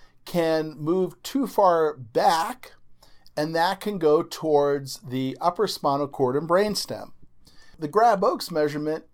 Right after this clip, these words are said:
just measures how far back that dens is and how close it is possibly to that spinal cord. There's a s-,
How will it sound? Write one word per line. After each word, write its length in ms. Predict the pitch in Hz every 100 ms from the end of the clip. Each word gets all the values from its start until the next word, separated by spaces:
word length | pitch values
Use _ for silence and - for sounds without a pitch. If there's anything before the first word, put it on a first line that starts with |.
| -
just 500 | 127 120 185 202 - - - 196
measures 1000 | 127 165 208 214 120 113 214 294 - - _ _ - -
how 280 | - - 196
far 300 | 214 202 185
back 400 | 170 147 143 160
that 380 | 147 143 147 156
dens 400 | 135 151 170 156
is 460 | 143 127 127 175 - -
and 100 | 131
how 160 | 156
close 480 | 147 - 170 180 -
it 180 | 151 151
is 600 | 180 185 143 202 - - _ - - - -
possibly 640 | 151 156 - 151 143 139
to 220 | 139 - 127
that 260 | 127 139
spinal 460 | - - 175 180 175
cord. 400 | - - - - - _ - -
There's 180 | 151 151
a 60 |
s-, 140 | 160